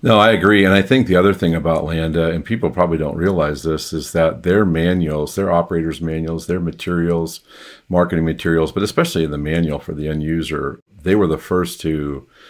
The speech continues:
to really get into a lot of detail. Their manuals were better than their marketing materials, which I think is also very, very important. And the support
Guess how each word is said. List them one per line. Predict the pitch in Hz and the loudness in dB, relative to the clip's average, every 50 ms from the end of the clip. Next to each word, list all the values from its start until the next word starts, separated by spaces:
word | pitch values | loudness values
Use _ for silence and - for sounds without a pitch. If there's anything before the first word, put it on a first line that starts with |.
| - - _ _ _ _ | -20 -20 _ _ _ _
to | - 95 | -4 0
really | 92 110 113 107 92 80 | 2 4 4 4 4 4
get | 87 87 92 | 2 2 2
into | 92 90 82 80 76 | 2 2 0 0 0
a | 73 | -2
lot | 73 76 80 87 87 | 0 2 2 2 2
of | 82 76 - | 2 0 -2
detail. | - 85 85 82 - 85 78 76 | -2 -4 -4 -2 -2 -2 -2 0
Their | 95 127 135 | 0 0 2
manuals | 107 87 92 107 117 101 78 71 78 | 2 2 2 2 2 0 0 -2 -4
were | 76 | -6
better | 65 76 78 78 80 | -4 -4 -2 -2 -2
than | 76 80 76 | -4 -4 -6
their | 73 71 67 | -8 -8 -8
marketing | 64 71 82 110 - - 143 67 67 | -6 -6 -6 -6 -6 -6 -10 -10 -8
materials, | 67 - - - - - - - - - - - - | -10 -12 -10 -10 -10 -8 -8 -8 -10 -10 -12 -4 -2
which | 113 110 - - | -2 -2 -2 -2
I | 101 120 | -2 -2
think | 120 - 101 85 | -2 0 -4 -4
is | 87 76 - - | -4 -6 -6 -2
also | 101 110 120 120 - 78 76 | 0 0 0 0 -2 -6 -6
very, | 69 71 85 90 90 87 78 | -4 -2 0 0 2 0 -2
very | 69 80 78 78 73 | -4 -4 -6 -6 -8
important. | 69 64 - 85 85 76 65 65 - | -10 -10 -4 -2 -2 -2 -2 -4 -6
And | - 98 95 | -2 -2 -2
the | 90 | -2
support | 87 - 104 82 - - 120 131 120 95 78 - | -2 -6 -10 -12 -6 0 2 4 4 4 2 -2